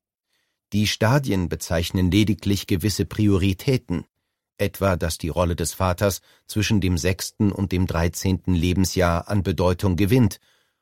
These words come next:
und dass männliche Leitfiguren oder Mentoren nach dem vierzehnten Lebensjahr immer wichtiger werden. Solche Mentoren sollten von den Eltern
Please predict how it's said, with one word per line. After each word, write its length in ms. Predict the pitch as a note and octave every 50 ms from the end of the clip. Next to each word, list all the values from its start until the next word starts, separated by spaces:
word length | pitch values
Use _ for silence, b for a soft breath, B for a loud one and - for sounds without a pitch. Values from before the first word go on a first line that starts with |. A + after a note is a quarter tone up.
| _ _ _
und 240 | - B2 A#2 - B2+
dass 240 | A2+ G#2+ - -
männliche 520 | G2 G2+ A2+ C#3 E3+ E3 D3 B2 - - F2
Leitfiguren 1000 | E2 F2 F#2+ B2 - - - - G#2 F2+ - - G2+ G2 F2+ D#2+ F2+ E2+ D2+
oder 240 | - - F2+ E2+ E2
Mentoren 720 | E2 E2 D#2 D2 C#2+ - - G2 G2+ G#2+ F#2 G2 G2+ G2+ F#2 B B B B B B
nach 320 | G2+ A2 B2 D3+ D3 -
dem 260 | - - F#2 F2 F2
vierzehnten 680 | E2+ - - G#2+ G2 E2+ - - F2+ E2+ D#2 - -
Lebensjahr 720 | F2 D#2+ F2 F#2 F2+ F#2+ F#2+ - - G2+ G2 F#2+ F#2+ F2+ b b b b b b b
immer 300 | - A2+ F#2+ E2 D#2+ E2
wichtiger 440 | C3+ D3+ - - G#2+ E2 D#2 C#2+ -
werden. 360 | - - - - - - - _ _ _ _ _ _ _ _ _ _ _ _ _ _ _ _ _ _ _
Solche 340 | - G2+ A#2 C3 D3 - F3
Mentoren 720 | D#3+ D3+ C#3 B2 - - - E2+ A2+ A#2+ B2 D#3 D#3+ D#3+
sollten 440 | C#3 A2 A#2+ B2 C#3+ C#3 - D3 C3+
von 240 | A#2+ - B2 A#2+ A#2
den 180 | A2+ G#2+ G#2
Eltern 480 | - D#2 F#2 G#2 G#2 - A#2 A2+ A2+ A2